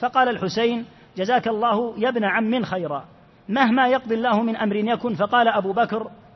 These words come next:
"إنا لله وإنا إليه راجعون، نحتسب أبا عبد الله عند الله."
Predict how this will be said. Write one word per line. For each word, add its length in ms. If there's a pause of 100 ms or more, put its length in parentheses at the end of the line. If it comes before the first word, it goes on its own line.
(460)
"إنا 300
لله 420
وإنا 380
إليه 340
راجعون، 560
نحتسب 640
أبا 180
عبد 280
الله 500 (100)
عند 200
الله." 240